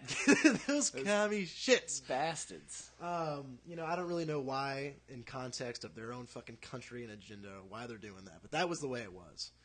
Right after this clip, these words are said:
Speaker 2: Okay.
Speaker 1: Um, and what, and so now they're lifting that ban, and in response, Microsoft on Monday formed a joint entertainment venture with a Chinese company called Best T V,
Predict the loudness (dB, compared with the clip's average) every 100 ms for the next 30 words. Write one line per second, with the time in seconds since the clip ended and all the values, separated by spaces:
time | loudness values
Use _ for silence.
0 | -20 -20 -20 -20 _ _ _ -4 0 0
1 | -2 -6 -10 -8 -6 -6 -8 -6 -2 0
2 | 0 2 2 2 -2 -4 -10 -20 -20 -20
3 | -20 -20 -20 -20 -12 -6 -2 0 0 0
4 | 2 2 0 -6 -8 -10 -14 _ _ _
5 | _ _ _ _ _ _ _ -18 -8 -6
6 | -4 -6 -4 -2 0 -2 -2 -4 -4 -6
7 | -6 -8 _ _ _ _ _ -20 -20 -8
8 | -2 0 0 -2 -2 -2 -4 -2 0 2
9 | 0 0 0 -2 -6 -4 -2 0 -2 -2
10 | -2 0 0 -4 -4 -2 -2 -4 -4 -4
11 | -6 -6 -4 -6 -10 -14 -20 _ -20 _
12 | -6 -4 -4 -2 -2 -2 -2 -2 -4 -4
13 | -6 -4 -4 -4 -6 -2 0 2 -2 -4
14 | -8 -8 -6 -6 -6